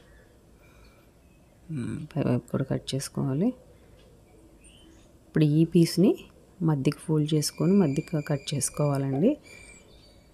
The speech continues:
ఇదే సరిపోతుంది. ఇది వచ్చేసి నాకు చూడండి, కొలిచి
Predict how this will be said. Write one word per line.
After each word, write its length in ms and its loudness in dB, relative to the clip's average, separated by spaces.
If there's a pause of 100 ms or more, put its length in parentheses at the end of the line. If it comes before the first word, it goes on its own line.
ఇదే 240 4
సరిపోతుంది. 640 2
ఇది 160 6
వచ్చేసి 380 4
నాకు 220 0 (1080)
చూడండి, 400 2
కొలిచి 220 0